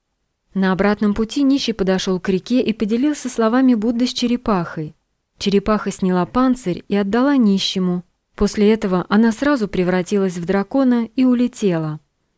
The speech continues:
С двадцатью четырьмя жемчужинами нищий пришёл в храм и поделился с монахом словами Будды.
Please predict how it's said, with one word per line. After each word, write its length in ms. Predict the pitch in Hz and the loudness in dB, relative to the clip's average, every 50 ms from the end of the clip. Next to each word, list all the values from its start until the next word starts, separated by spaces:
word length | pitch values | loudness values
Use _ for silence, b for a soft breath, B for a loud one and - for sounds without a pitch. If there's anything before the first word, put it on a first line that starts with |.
| _ _ _ _ _ _ _ _ - | _ _ _ _ _ _ _ _ -8
С 60 | 196 | -4
двадцатью 540 | 175 190 190 208 202 - 208 - - 302 330 | -2 0 0 0 0 -2 -6 -2 0 -2 0
четырьмя 520 | - - 226 - 202 208 190 190 220 233 | 0 -2 -4 0 2 2 2 2 2 0
жемчужинами 840 | 208 180 175 175 - - 254 285 262 254 254 247 240 233 233 233 - | 0 0 -2 -2 -2 -2 -2 -2 0 2 2 4 4 4 2 2 2
нищий 380 | - 214 233 277 294 - - 226 | 2 2 2 2 2 0 -4 -4
пришёл 400 | - 196 202 202 - 254 277 294 | -4 -4 -6 -4 -2 0 0 -2
в 80 | - - | -2 -6
храм 440 | - - 220 196 180 175 165 165 - _ _ _ _ _ | -8 -4 -2 0 0 0 -2 -4 -6 _ _ _ _ _
и 80 | - 196 | -8 -4
поделился 540 | - 220 190 196 202 214 277 277 - - 208 | -2 0 4 4 4 4 4 0 0 -4 -6
с 100 | - - | -4 -2
монахом 480 | 190 180 180 180 196 220 208 - 220 | 0 0 2 2 0 -2 -2 -2 -4
словами 540 | 196 - - 175 170 165 175 175 175 175 175 | -4 -2 -2 -2 0 0 0 0 0 0 -2
Будды. 520 | 165 160 175 175 175 160 156 165 165 160 | -2 -2 -2 -2 -2 -2 -2 -4 -4 -4